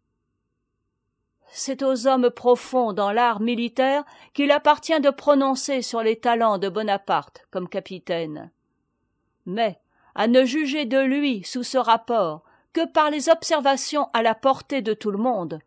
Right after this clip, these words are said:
il me semble que son ardent égoïsme a peut-être contribué à ses premiers triomphes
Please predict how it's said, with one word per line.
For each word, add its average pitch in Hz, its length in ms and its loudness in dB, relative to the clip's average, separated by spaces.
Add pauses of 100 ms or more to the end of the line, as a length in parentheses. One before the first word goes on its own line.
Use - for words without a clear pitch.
(680)
il 277 160 2
me 302 160 2
semble 202 500 0
que 262 140 -2
son 262 260 0
ardent 277 520 2
égoïsme 233 760 -2 (320)
a 262 100 0
peut-être 330 560 -2
contribué 254 680 -2
à 196 80 0
ses 226 160 -4
premiers 233 440 0
triomphes 262 640 -4